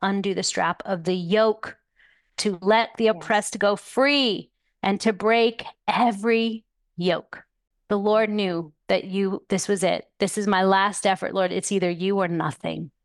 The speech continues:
Speaker 1: What do you have to
Speaker 2: Yes.
Speaker 1: say about that?
Speaker 2: Yes. <laughs> I, I ha-, I think that, um, again, I had to,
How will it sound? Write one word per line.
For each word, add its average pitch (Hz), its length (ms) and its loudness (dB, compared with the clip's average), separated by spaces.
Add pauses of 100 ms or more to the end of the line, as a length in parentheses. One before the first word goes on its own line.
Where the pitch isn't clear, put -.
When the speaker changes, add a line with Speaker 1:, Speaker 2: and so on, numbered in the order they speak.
(420)
Speaker 1:
What 185 200 4
do 202 60 -2
you 196 60 0
have 196 100 0
to 180 60 -12
Speaker 2:
Yes. - 60 -10
Speaker 1:
say 180 140 2
about 175 260 -2
that? 180 220 -4 (420)
Speaker 2:
Yes. - 600 0
<laughs> 254 800 -10
I, 208 440 0 (1000)
I 208 140 0
ha-, 214 260 -2
I 202 400 0
think 214 260 0
that, 190 340 0
um, 185 380 -4 (460)
again, 214 340 2
I 185 140 0
had 214 340 0
to, 202 500 2